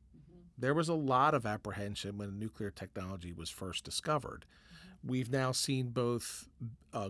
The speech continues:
Speaker 2: good and bad applications of it.
Speaker 1: Mm-hmm.
Speaker 2: Uh, it's the same thing with A I. We're, it, it is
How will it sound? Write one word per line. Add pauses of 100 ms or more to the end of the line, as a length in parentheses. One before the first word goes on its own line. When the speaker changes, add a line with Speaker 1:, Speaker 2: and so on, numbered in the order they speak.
Speaker 2:
good
and
bad
applications
of
it.
Speaker 1:
Mm-hmm.
Speaker 2:
Uh, (180)
it's
the
same
thing
with
A
I.
We're,
it, (180)
it
is